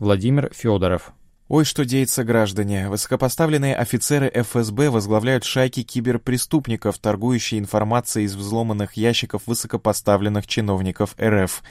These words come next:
Speaker 2: Полное системное разложение.
Speaker 1: Ольга Романова.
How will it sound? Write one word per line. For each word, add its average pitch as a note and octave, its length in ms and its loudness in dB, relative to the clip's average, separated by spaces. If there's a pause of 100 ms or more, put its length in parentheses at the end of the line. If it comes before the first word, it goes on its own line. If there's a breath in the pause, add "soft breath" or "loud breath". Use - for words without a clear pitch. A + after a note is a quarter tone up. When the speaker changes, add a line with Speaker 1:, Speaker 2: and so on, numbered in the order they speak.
(360 loud breath)
Speaker 2:
Полное B2 400 2
системное G2 680 0
разложение. F#2+ 840 2 (500)
Speaker 1:
Ольга G#2+ 300 4
Романова. G2+ 540 2